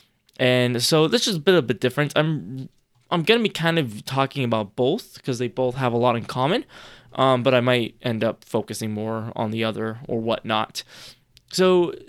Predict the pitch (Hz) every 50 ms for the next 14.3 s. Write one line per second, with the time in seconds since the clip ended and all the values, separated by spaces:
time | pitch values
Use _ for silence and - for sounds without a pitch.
0 | - 95 92 - - _ _ - 151 151 165 190 208 196 220 190 - - 262 262
1 | - 269 254 - - 180 139 - - 98 - - - 104 107 107 - - - _
2 | - - - - _ _ _ _ _ _ _ _ - - 143 147 147 151 151 151
3 | 147 147 147 143 143 139 143 131 - - - - - - _ _ _ _ _ -
4 | 131 160 160 147 - - 185 196 202 - - - - 165 165 - - 175 165 147
5 | 143 - - 131 123 - - - 120 117 110 - - 110 107 120 117 113 117 -
6 | - 117 - - - 170 165 - - 113 104 _ - 135 139 139 139 127 - -
7 | 120 117 127 127 - 120 123 127 120 - 117 110 - - 117 113 - - - -
8 | - - - - 113 107 - - - - - - - - - 139 123 - - -
9 | - - - - _ _ _ _ - - - - - _ _ - _ _ - 151
10 | 160 165 175 170 - - 185 160 - - - - 165 151 156 160 160 165 165 151
11 | 131 127 120 123 120 120 117 92 - - - - _ _ _ _ _ - - -
12 | - 123 117 120 139 156 151 - - - - - - _ - - - _ _ -
13 | - 139 135 127 123 117 110 104 - - - 151 127 - - - - 156 147 -
14 | - 165 180 170 - -